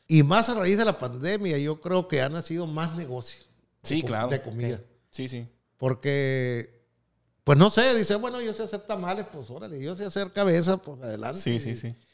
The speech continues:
Speaker 1: y yo sé hacer esto, mucha gente que se quedó sin trabajo,
Speaker 2: Claro.
Speaker 1: mucha gente.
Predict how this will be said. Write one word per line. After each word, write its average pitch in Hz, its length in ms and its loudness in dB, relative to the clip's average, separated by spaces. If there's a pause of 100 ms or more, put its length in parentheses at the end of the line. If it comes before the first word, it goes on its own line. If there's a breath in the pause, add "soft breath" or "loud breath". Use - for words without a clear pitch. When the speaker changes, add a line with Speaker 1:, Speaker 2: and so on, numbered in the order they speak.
(160 soft breath)
Speaker 1:
y 123 140 2
yo 135 120 6
sé - 80 -4
hacer 165 240 -4
esto, 156 220 -4
mucha 156 220 -6
gente 156 260 -8
que 156 100 -10
se 120 140 -12
quedó 110 220 -6
sin 151 180 -6
trabajo, 123 560 -8
Speaker 2:
Claro. 107 220 -6
Speaker 1:
mucha 135 160 -10
gente. 143 180 -14